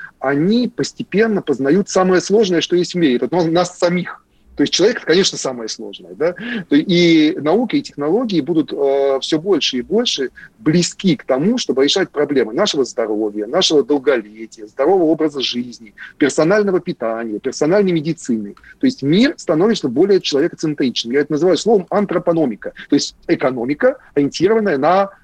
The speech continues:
человека. Да, э, собственно говоря, откуда антропос, да, человек. Вот. И, э, в этом смысле я думаю, что наше будущее — это не восстание машин и не опасный искусственный интеллект, а наоборот, искусственный интеллект на службе человека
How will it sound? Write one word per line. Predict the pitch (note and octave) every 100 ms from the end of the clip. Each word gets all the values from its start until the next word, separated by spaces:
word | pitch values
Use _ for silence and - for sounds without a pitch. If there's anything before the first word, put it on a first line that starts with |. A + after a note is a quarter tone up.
| -
человека. | D#3+ D#3+ D3 F3 E3 A2+ - _ _ _
Да, | C3+ F3+ -
э, | A#2 A#2 A2+ A2+
собственно | C3 A#2+ B2
говоря, | A#2
откуда | - - -
антропос, | C#3+ C#3+ - G2+ F#2+
да, | A#2 A#2
человек. | A#2 A#2+ A2+ - - B3 -
Вот. | C#3+ C3+ A#2+ -
И, | F3 F3 F3+ E3+
э, | D#3+ D#3 D3
в | F3
этом | B3+
смысле | A#3 F#3 D3+ C#3
я |
думаю, | G3 G3
что | - D#3
наше | F#3 -
будущее — | B2 A#3+ C4+ G#3 - A#2+ -
это | C#3+ C3
не | B2
восстание | A2+ - C3+ A#3 B3
машин | G3 F#3 - G#2+ _ -
и | C3+
не | C3+ F3 A3+ B3 - - - E3
опасный | - F#3+ F#3+ - C3+
искусственный | A#2+ B2 - A2+
интеллект, | A2 A2+ G#2 -
а | C3
наоборот, | D3 D#3 F#3+ D#3+ A#2+
искусственный | - D#3+ C#3 C3+ C3+
интеллект | C3 D3+ C#3 -
на | C3+
службе | - D#3+ D3+ B2 B2+
человека | D#3 G3+ G#3 G#3 G#3+ G#3+ A3